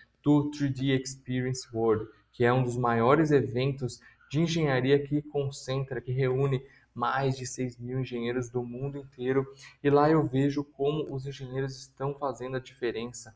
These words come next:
eles estão fazendo um trabalho foda com a medicina, ajudando a melhorar a vida das pessoas. E isso é muito nobre, é um trabalho que me motiva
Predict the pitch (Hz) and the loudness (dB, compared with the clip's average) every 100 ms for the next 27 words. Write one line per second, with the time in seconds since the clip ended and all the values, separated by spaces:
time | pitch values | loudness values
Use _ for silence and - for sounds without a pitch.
0 | _ _ - 117 131 131 131 131 139 139 | _ _ -18 -12 -10 -6 -6 -2 -2 -2
1 | 139 127 123 127 139 - - - 127 127 | -2 0 2 2 2 -4 -16 -10 -4 -2
2 | 131 131 - _ _ - 131 131 127 123 | -2 -4 -10 _ _ -4 0 2 0 -2
3 | - 123 127 127 127 _ _ - 120 117 | -8 -4 -2 -2 -6 _ _ -6 -2 0
4 | 120 110 117 117 - 113 117 117 113 107 | 0 2 0 0 -2 -2 0 2 2 2
5 | 110 113 110 107 113 110 113 - 123 113 | 2 0 0 -2 -2 -2 -2 -2 -6 -6
6 | - 113 107 107 - _ _ - 240 208 | -4 -2 -2 -4 -8 _ _ -2 2 4
7 | 202 220 165 147 147 180 - 139 120 131 | 4 4 4 4 4 4 4 0 2 2
8 | 123 123 123 117 123 131 131 139 139 139 | 2 0 0 2 4 2 0 0 0 2
9 | 135 135 - - 139 135 135 | 2 2 -2 -4 -2 0 -2